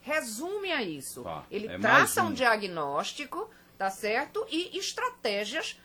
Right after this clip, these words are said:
Speaker 1: pra dar uma melhorada nisso, seja através da estadualização,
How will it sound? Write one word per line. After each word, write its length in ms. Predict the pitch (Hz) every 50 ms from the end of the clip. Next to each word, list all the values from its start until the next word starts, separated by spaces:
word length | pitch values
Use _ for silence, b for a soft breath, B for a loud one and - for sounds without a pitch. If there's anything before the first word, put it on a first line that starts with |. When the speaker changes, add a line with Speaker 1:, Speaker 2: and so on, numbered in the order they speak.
| B B B -
Speaker 1:
pra 140 | 285 294 285
dar 200 | 233 226 226 233
uma 160 | 262 311 349
melhorada 600 | 370 403 427 480 494 508 453 415 453 466 554 587 539
nisso, 280 | 285 262 220 - -
seja 800 | 180 - - - 277 247 220 196 170 185 185 165 156 151 156 - -
através 460 | 170 180 - 202 180 175 190 185 175
da 80 | 175 180
estadualização, 1160 | - - - 175 165 156 165 151 147 147 147 135 131 117 - - - 226 233 233 226 233 226